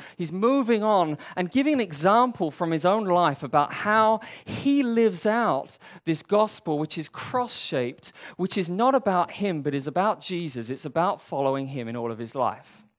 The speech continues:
So <clears throat> we're gonna look in a couple of things. We're gonna look at,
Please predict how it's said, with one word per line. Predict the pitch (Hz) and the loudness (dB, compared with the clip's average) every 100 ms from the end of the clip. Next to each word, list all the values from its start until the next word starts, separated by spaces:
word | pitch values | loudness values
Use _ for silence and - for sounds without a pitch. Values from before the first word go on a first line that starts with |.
| _ _ _ _ _ _ - - - - | _ _ _ _ _ _ -20 -20 -20 -12
So | - 185 175 - | 2 4 4 2
<clears throat> | 180 | 6
we're | 226 165 220 | 6 6 0
gonna | 262 185 | 0 2
look | 175 202 | 0 0
in | 165 | -2
a | |
couple | 170 190 180 | 0 0 0
of | |
things. | - 180 175 - | -2 -4 -4 -10
We're | 139 | -4
gonna | 147 | -2
look | 147 151 | -2 -2
at, | 131 | -4